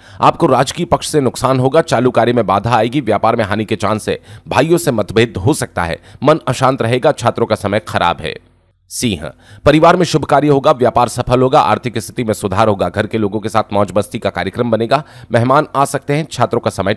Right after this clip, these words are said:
ठीक है। कन्या, समय आपके पक्ष में है, व्यापार में तरक्की होगी, मित्रों का सहयोग मिलेगा, आर्थिक स्थिति सुधरेगी,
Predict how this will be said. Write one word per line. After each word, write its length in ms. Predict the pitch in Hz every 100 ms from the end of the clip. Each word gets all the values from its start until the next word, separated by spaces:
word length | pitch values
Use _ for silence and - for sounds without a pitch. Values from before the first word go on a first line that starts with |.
| -
ठीक 280 | 101 92 -
है। 160 | 78 - _ _ _ _ -
कन्या, 380 | 123 98 71 52 _ - _
समय 280 | - 165 190
आपके 240 | 180 -
पक्ष 280 | - 135 -
में 80 | 151
है, 80 | 165
व्यापार 360 | 143 117 123
में 120 | 127 120
तरक्की 380 | 110 107 135
होगी, 220 | 117 131 135
मित्रों 260 | 110 120
का 100 | 110
सहयोग 420 | - 98 107 117
मिलेगा, 280 | 107 98 76
आर्थिक 400 | - 107 123 120
स्थिति 320 | 113 - 123
सुधरेगी, 480 | 107 101 104 113 73